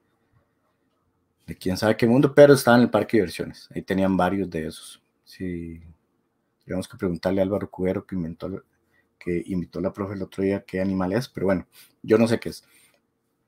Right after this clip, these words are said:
Entonces el ojo que vieron asomarse por, por la, por, ah, bueno, es un chompipe.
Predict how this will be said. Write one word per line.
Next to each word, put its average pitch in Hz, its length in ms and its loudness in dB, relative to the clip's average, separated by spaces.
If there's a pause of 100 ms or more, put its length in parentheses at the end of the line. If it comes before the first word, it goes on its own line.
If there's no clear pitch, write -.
(280)
Entonces 110 500 2
el 131 100 8
ojo 135 260 6
que 117 120 4
vieron 117 540 4 (120)
asomarse 98 560 -2
por, 95 420 -4 (180)
por 87 180 -4
la, 78 400 -10 (500)
por, 85 320 -8
ah, 131 120 8
bueno, 120 180 8
es - 100 -4
un 117 100 2
chompipe. - 540 -6